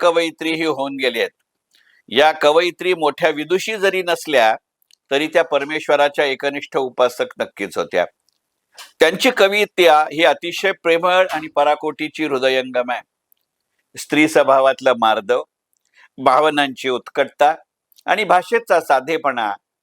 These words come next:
या आणि अशा वैशिष्ट्यांमुळे संत कवींच्या कवितांपेक्षा संत कवयित्रींची कविता पुष्कळ बाबतीत आणि अनेकदा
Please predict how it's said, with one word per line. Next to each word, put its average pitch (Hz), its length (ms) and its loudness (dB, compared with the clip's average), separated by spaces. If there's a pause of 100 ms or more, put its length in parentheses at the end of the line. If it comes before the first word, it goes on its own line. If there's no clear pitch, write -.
(160)
या 156 240 2
आणि 180 240 -2
अशा 151 280 0
वैशिष्ट्यांमुळे 139 1040 -2 (500)
संत 165 260 2 (100)
कवींच्या 190 460 -2
कवितांपेक्षा 139 1080 0 (300)
संत 156 420 -2 (160)
कवयित्रींची 185 840 -4
कविता 139 540 2
पुष्कळ 139 500 -2
बाबतीत 120 500 -4 (320)
आणि 123 180 -6
अनेकदा 120 640 0